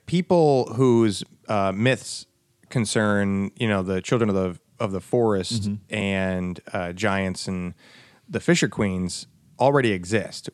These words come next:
Speaker 1: We haven't met any of the protagonists in a game, the, uh, you know, the series, but we have met the civilizations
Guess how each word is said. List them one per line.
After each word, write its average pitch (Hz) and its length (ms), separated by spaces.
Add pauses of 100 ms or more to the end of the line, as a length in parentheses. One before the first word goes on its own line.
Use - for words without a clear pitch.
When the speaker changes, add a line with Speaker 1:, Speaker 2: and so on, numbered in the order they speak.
Speaker 1:
We 139 100
haven't 160 180
met 135 160
any 120 180
of 104 80
the 98 100
protagonists 107 840 (140)
in 123 440
a 107 100
game, 101 260
the, 101 320
uh, 101 260
you 110 100
know, 87 140
the 90 120
series, 95 460 (600)
but 123 480 (300)
we 117 200
have 123 360
met 110 440 (200)
the 110 140
civilizations 107 1300